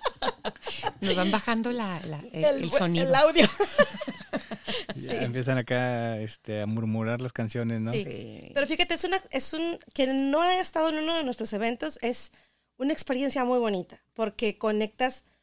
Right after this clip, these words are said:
Speaker 2: con, con tu época más fregona. Estábamos en México, muchos estábamos en la prepa o en la carrera, tocamos música de los ochentas, de los noventas, y, y es como recordar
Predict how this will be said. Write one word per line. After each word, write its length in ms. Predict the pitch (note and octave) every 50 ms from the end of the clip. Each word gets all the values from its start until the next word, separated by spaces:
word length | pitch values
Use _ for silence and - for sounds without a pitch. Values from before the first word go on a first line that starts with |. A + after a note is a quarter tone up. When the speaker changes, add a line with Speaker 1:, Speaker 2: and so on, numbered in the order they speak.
| _ _ _ _ _ _ _ _ _ _
Speaker 2:
con, 360 | _ G#3+ G3+ G3+ G#3 G3 - _ _ _ _ _ _ _ _ _
con 180 | _ - A3 G3+
tu 100 | A3+ A3
época 580 | G#3+ G#3 - A#3+ - _ B3+ B3 A#3 A3 G3 - _ _ _ _ _ _ _ _ _ _
más 680 | - A3+ A3 A3 A#3 A#3 A#3+ A#3+ A#3+ - - - - _ _ _ _ _ _ _ _ _
fregona. 460 | - B3 A#3+ A3 A3 G#3 F#3+ E3+ E3
Estábamos 520 | E3 - - G3+ F#3+ G3+ G3 G3+ G3+ F#3+ G#3+
en 120 | G#3 A3+
México, 520 | A#3+ A#3+ A#3+ - A3 - - C4 B3+ - _ _ _ _ _ _ _ _
muchos 240 | - B3 - C4+ G#3+
estábamos 400 | - - A#3 G#3 G3+ G3+ G3 G3
en 100 | G#3 F#3
la 120 | F3+ F3 -
prepa 240 | G#3+ A3 A3 - A#3
o 100 | A3+ A3
en 60 | G3
la 80 | F3 -
carrera, 560 | - F3 F3 F#3+ F#3+ F#3+ F#3+ F#3+ G3 G3 - _ _ _ _ _ _ _ _
tocamos 400 | - G3 - A3 G3+ G#3 G3+ G3+
música 300 | G#3 G3 - - - A3
de 60 | G3+
los 140 | G3 D#3+ G3+
ochentas, 480 | G3 - - B3 B3 B3 A#3 B3+ A3+
de 60 | A3 G3
los 100 | G3 F#3+
noventas, 720 | F#3 F3+ F3+ G3+ G#3+ A3 A#3 A#3+ A3+ B3 A#3+ - - - _ _ _ _ _ _ _ _ _ _ _ _
y, 180 | A#3 A3 - _ _ _
y 140 | B3+ A#3 A#3
es 100 | A3+ -
como 600 | - C#4+ C#4 C#4 C#4 C4 A#3 A3 G#3+ F#3 F3+ E3+ - _ _ _ -
recordar 680 | - - A#3+ A#3+ A3+ - A#3 G#3+ G3+ F#3 F#3 E3 F#3